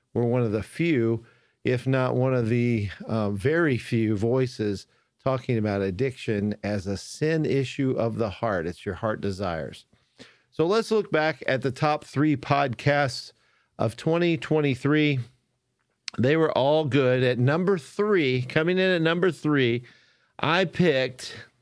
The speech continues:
and this is very scientific, I picked, <laughs> I picked them. We didn't have you vote. We didn't have any of that.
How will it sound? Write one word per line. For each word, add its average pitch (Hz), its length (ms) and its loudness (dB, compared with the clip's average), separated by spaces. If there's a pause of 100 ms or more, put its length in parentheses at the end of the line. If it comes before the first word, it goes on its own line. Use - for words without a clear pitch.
(100)
and 123 180 2
this 165 180 0
is 123 180 0
very 143 360 2
scientific, 120 840 -2 (400)
I 113 140 2
picked, - 440 -2
<laughs> - 60 -2
I 127 160 -2
picked 127 260 -2
them. 85 200 -2 (380)
We 151 100 2
didn't 156 200 2
have 165 140 2
you 156 160 2
vote. 139 340 2
We 139 120 2
didn't 131 160 4
have 127 100 2
any 123 180 4
of 113 100 2
that. 117 280 2